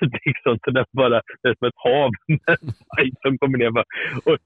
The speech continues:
och det har liksom, och, och det sker ju i bakgrunden och de står ju och har någon konversation där då,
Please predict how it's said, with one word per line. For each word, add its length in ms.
och 100
det 120
har 160
liksom, 280
och, 400
och 100
det 160
sker 260
ju 180
i 40
bakgrunden 720
och 160
de 180
står 220
ju 60
och 60
har 120
någon 160
konversation 840
där 160
då, 160